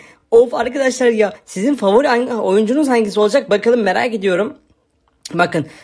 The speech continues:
benim arkadaşım Balkabak var. Balkabak, ne yapıyorsun dostum? Aa, nereye geldik ya?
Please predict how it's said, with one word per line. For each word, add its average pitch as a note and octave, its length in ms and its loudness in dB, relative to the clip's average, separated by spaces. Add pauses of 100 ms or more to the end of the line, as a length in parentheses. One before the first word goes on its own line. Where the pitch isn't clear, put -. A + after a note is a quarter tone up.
(120)
benim A#3 200 0
arkadaşım A3+ 520 0
Balkabak E3+ 480 0
var. F3+ 180 -2
Balkabak, D#4+ 720 0
ne G#3+ 100 -6
yapıyorsun B3 480 -4
dostum? A#3+ 360 -6
Aa, C#4 260 4
nereye G3+ 420 0
geldik G#3 400 0
ya? F3 280 -4